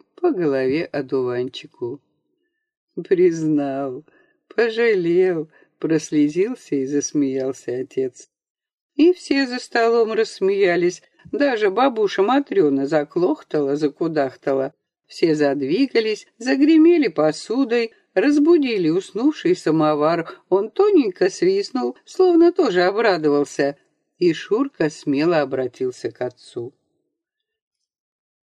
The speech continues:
«Германы и австрияки трусят наших, русских?» «Умирать никому не охота». «А штыков боятся, да?»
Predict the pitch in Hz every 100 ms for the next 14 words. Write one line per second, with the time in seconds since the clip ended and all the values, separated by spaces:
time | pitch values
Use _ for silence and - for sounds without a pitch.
0 | _ - 170 285 330 330 302 190 175 185
1 | 226 247 - - 294 269 220 156 - 143
2 | - 269 392 - 285 - 202 175 - -
3 | - 240 277 180 - - 135 - _ _
4 | _ _ _ _ _ _ _ _ _ _
5 | _ - 180 214 220 254 165 160 175 170
6 | 180 190 160 135 139 147 - 117 - 131
7 | 151 - _ _ _ _ _ _ _ _
8 | - 277 349 - 392 - 381 285 160 151
9 | 151 320 - - 143 131 220